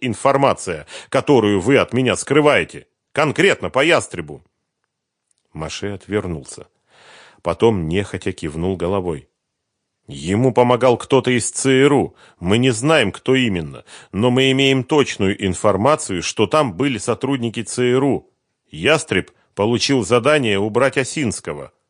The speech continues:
После сегодняшнего покушения мы проверили все возможные места,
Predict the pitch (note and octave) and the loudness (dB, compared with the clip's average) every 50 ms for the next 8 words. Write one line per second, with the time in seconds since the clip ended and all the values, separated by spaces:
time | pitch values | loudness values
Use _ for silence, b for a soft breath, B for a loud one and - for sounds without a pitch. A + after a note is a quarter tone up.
0 | _ _ _ _ _ _ _ _ _ _ _ _ - A2 B2+ A2+ - B2+ A#2+ - | _ _ _ _ _ _ _ _ _ _ _ _ -2 0 0 0 0 -4 -4 -2
1 | - C3+ C3 C3+ C3 A#2+ A#2+ G#2+ - - B2+ B2+ A#2+ - B2 A2+ - C#3 - - | -2 0 0 0 0 0 -2 -4 -2 0 2 2 2 0 -2 -2 -2 -4 -2 0
2 | E3 D#3+ D3+ B2 G2 B2 F2+ F#2+ A#2+ C3 - C3+ C3 B2+ A#2 C3 C#3 C#3 C#3 B2+ | 0 2 2 2 2 0 2 0 0 0 2 2 2 2 2 2 2 2 2 0
3 | B2+ A2+ - - C#3 B2 B2 C3 G#2+ A2 C3+ C#3+ C3+ G#2+ A#2+ C3 B2+ C3 C3+ C#3 | -2 -4 -2 -2 0 2 2 0 0 2 2 2 2 2 2 2 2 2 0 -2
4 | - - - D#3+ C3 G2 B | -4 -2 0 0 0 0 B